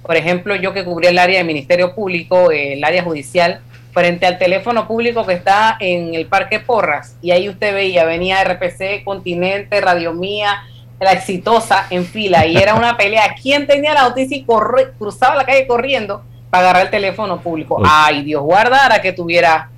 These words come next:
Speaker 1: alguien usándolo.
Speaker 2: O
Speaker 1: En
Speaker 2: sea,
Speaker 1: el
Speaker 2: que el que,
Speaker 1: espacio
Speaker 2: el que
Speaker 1: salía
Speaker 2: llegaba primero de esos medios tenía la primicia, el otro tenía que
Speaker 1: Exacto.
Speaker 2: esperar.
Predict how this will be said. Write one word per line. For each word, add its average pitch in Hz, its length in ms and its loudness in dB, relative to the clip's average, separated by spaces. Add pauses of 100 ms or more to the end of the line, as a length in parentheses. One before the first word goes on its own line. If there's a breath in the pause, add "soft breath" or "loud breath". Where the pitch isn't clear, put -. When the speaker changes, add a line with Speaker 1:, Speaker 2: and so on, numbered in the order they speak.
(200)
Speaker 1:
alguien 170 300 -2
usándolo. 160 580 -2 (340 loud breath)
Speaker 2:
O 101 80 -2
Speaker 1:
En 101 60 2
Speaker 2:
sea, 135 80 6
Speaker 1:
el 120 60 4
Speaker 2:
que 123 60 6
el 113 80 6
que, 123 120 6
Speaker 1:
espacio - 220 4
Speaker 2:
el 120 60 6
que 127 80 4
Speaker 1:
salía 120 160 8
Speaker 2:
llegaba 147 280 8
primero 147 420 8
de 151 80 10
esos 143 200 6
medios 151 300 8
tenía 127 260 6
la 135 120 6
primicia, 110 600 4
el 104 120 6
otro 135 300 6
tenía 123 340 6
que - 80 4
Speaker 1:
Exacto. 131 600 4
Speaker 2:
esperar. - 580 -8